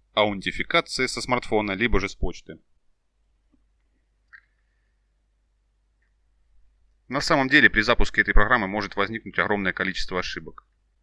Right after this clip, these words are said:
По разным причинам. Вот одна проблема сразу появляется. Idle Master не подключён к Steam. Сколько бы вы ни пытались авторизоваться, не получается. Что мы сделаем? Мы сейчас используем куки от браузера.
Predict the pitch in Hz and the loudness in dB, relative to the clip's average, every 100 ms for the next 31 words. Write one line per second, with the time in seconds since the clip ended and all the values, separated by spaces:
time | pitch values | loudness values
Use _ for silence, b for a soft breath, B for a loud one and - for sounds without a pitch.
0 | _ _ - 117 127 107 95 98 98 - | _ _ 8 8 4 0 2 4 4 0
1 | 85 76 76 _ - - - _ _ _ | -8 -10 -18 _ -20 -20 -20 _ _ _
2 | _ _ _ _ _ _ _ _ _ 117 | _ _ _ _ _ _ _ _ _ -8
3 | 139 107 104 - 95 113 95 - 95 90 | -2 0 2 2 2 0 -2 0 0 0
4 | 90 82 - _ 101 90 85 78 76 - | -6 -8 -14 _ 4 4 2 0 -2 -12
5 | - _ _ _ _ _ - 95 87 104 | -18 _ _ _ _ _ -8 -6 -2 -2
6 | 117 92 87 - 90 101 92 - 82 78 | -2 -4 -2 -2 -2 -4 -6 -8 -12 -4
7 | - 98 87 90 90 82 - 82 - 82 | -4 -2 -2 -2 6 8 8 6 -4 -6
8 | 85 87 120 - 82 87 113 104 95 - | -6 -2 -2 -2 -8 -6 2 4 4 -2
9 | 78 78 - 82 _ _ _ B B B | -8 -10 -16 -20 _ _ _ B B B
10 | B _ - - 131 110 95 82 82 107 | B _ -8 -4 -2 -2 -4 -6 -6 -6
11 | 117 104 98 101 - 95 90 87 - 143 | -4 -4 -4 -4 0 2 0 -4 -6 0
12 | - - 113 98 98 92 82 80 78 | 2 2 -2 -4 -2 -2 -4 -8 -14